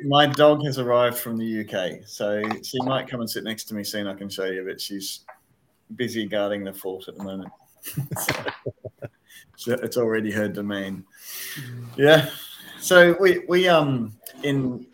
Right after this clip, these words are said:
in our sermon series, we've been looking at, uh, the teaching of Jesus. The, and we've been looking at the book of Matthew, some of his parables lately. Uh, and this week, this Sunday, we looked at the parable of the wheat and the weeds.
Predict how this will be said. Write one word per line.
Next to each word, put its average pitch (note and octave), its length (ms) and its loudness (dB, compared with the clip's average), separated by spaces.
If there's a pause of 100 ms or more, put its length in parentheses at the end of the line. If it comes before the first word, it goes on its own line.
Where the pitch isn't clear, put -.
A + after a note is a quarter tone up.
(200)
in C#3+ 140 -2
our A#2 180 2
sermon F3 380 2
series, A2 320 -4
we've G#2 80 -8
been A2 180 -2
looking G#2+ 340 -8
at, - 180 -8 (120)
uh, G2 280 -6
the G2 100 -10
teaching G#2+ 400 -6
of F#2 100 -8
Jesus. C#3 580 -6
The, - 520 -4
and G2+ 200 -6
we've G2+ 140 -8
been G#2 160 -6
looking G#2 420 -10
at - 100 -14
the F#2+ 60 -16
book A2+ 220 -16
of F2+ 80 -18
Matthew, B2 400 -4
some A#2+ 240 -4
of G#2+ 100 -8
his G2 140 -14
parables B2 580 -4
lately. G2 400 -6 (480)
Uh, G2 320 -4 (120)
and A2 140 -2
this - 200 -6
week, B2+ 300 -2 (180)
this A#2+ 200 -6
Sunday, G#2+ 260 -2
we G#2+ 100 -4
looked G#2 200 -10
at - 80 -16
the F2+ 80 -20
parable G2 440 -6
of F#2+ 140 -10
the G2 60 -10
wheat G#2+ 320 -8 (100)
and G2+ 160 -10
the G2+ 40 -8
weeds. A#2+ 580 -2